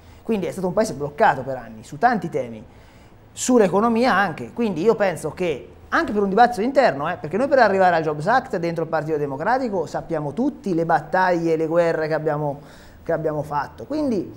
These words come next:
ci vuole del tempo, qualche segnale c'è,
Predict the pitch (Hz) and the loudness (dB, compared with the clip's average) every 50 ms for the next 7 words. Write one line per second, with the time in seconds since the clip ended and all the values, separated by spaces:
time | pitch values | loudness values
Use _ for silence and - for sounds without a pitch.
0 | - - - - - - - 208 190 226 285 311 220 170 143 - 180 156 127 117 | -18 -20 -20 -18 -8 -6 -2 2 4 6 8 8 6 6 4 2 2 2 0 -2
1 | - - - - - 220 226 214 220 214 202 202 190 202 202 180 160 214 240 - | -8 -14 -8 0 4 4 4 4 4 0 -2 -2 -2 -2 -2 0 0 0 0 0
2 | - 220 214 254 285 - | 2 2 4 2 2 0